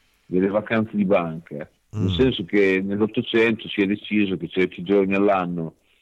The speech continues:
Speaker 1: che cambiano di anno in anno sono da stare a casa, per cui ogni anno lo Stato pubblica una lista di giorni, di solito sono dei venerdì e dei lunedì,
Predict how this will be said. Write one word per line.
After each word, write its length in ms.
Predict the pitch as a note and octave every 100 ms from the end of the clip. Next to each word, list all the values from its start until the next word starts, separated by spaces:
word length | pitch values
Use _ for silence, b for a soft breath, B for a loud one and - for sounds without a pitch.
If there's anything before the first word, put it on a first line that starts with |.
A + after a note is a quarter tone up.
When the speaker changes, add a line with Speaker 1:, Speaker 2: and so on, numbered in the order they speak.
| _ _ _ _
Speaker 1:
che 100 | E2+
cambiano 480 | G2+ G2+ F#2 F2+ F2
di 140 | F#2
anno 180 | F#2+ G2
in 120 | G#2
anno 440 | F#2 F#2 F#2+ G#2 G#2 _ _ _ _
sono 340 | - G2 F#2+
da 80 | F#2
stare 280 | - - F2
a 40 |
casa, 380 | - D#2+ D2+ D#2+
per 160 | D2+ F2
cui 140 | A2+
ogni 220 | G2 A2+
anno 280 | A2+ A2 G2+
lo 80 | F#2+
Stato 340 | - A2 F#2+ F2
pubblica 440 | - F#2+ F2+ -
una 140 | F#2+ G2
lista 260 | G#2 -
di 140 | G2+ G#2
giorni, 520 | F#2+ F2 F#2 G#2 A2 _
di 80 | -
solito 280 | - G#2 -
sono 180 | - E2
dei 120 | E2
venerdì 420 | E2 F2 F2 F#2+
e 60 | F2
dei 140 | D#2+ D2+
lunedì, 460 | F2 F#2+ D#2+ -